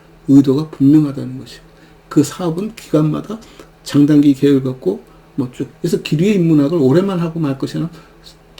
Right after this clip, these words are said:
기속, 지속적으로 하더라도, 강연 내용이 바꾸더라도, 왜 그 강연을 하고 그 강사를 모셔왔는지에 대한 스케줄들은 전부 다 일관성 있는 작업이 될 필요가 있겠다. 그래서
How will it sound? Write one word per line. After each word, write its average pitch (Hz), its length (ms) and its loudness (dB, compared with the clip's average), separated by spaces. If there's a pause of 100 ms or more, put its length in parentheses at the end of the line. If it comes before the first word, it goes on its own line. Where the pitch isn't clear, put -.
기속, - 380 0
지속적으로 185 540 0
하더라도, 170 480 -2 (240)
강연 180 400 -2
내용이 160 320 2
바꾸더라도, 139 600 -4
왜 208 280 6
그 180 200 4
강연을 156 540 0
하고 160 320 -4 (220)
그 143 180 0
강사를 151 560 -2
모셔왔는지에 131 880 0
대한 165 220 -6 (240)
스케줄들은 165 800 -6 (300)
전부 165 280 -10
다 214 200 -4 (380)
일관성 180 460 0
있는 151 180 0
작업이 135 360 -8
될 127 220 -6
필요가 139 240 -12
있겠다. 110 560 -16
그래서 - 240 -12